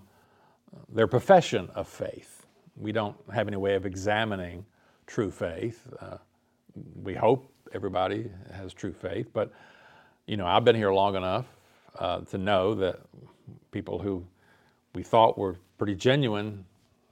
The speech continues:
have left, and, and they departed from the faith, unfortunately. So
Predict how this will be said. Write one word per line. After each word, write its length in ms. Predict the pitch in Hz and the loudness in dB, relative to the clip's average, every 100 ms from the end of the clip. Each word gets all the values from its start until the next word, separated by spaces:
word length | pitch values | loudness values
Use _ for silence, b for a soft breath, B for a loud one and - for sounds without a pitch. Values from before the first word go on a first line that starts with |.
| - | -16
have 140 | 95 101 | -8 2
left, 320 | 127 - - - | 2 2 -12 -20
and, 420 | - 90 87 90 - - | -16 -12 -12 -14 -18 -16
and 260 | 98 90 90 | -12 -10 -6
they 180 | 90 | -6
departed 460 | 85 87 - 92 95 | -6 -10 -10 -10 -8
from 160 | 98 92 | -10 -10
the 60 | |
faith, 400 | - 123 117 - | -2 -2 -2 -12
unfortunately. 680 | 101 90 107 113 - - - | -14 -4 -4 -4 -12 -20 -20
So 340 | 92 101 98 | -14 -12 -12